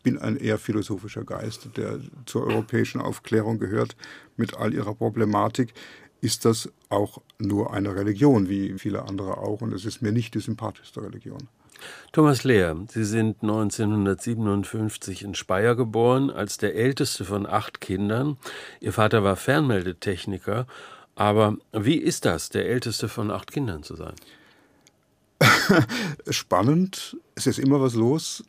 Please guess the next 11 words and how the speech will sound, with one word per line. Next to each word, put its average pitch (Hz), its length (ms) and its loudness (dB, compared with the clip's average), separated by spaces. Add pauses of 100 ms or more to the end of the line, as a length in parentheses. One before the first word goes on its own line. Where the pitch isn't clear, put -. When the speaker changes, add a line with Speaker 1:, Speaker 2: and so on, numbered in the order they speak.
(220)
Speaker 1:
Es 107 200 -4
ist - 640 -4 (400)
äußerst - 920 2
vielfältig. 139 760 2 (500)
Man 110 200 2
wünscht 139 300 4
sich, 127 240 -2
mehr 113 180 6
Ruhe 120 340 4
zu 131 200 0
haben 135 260 6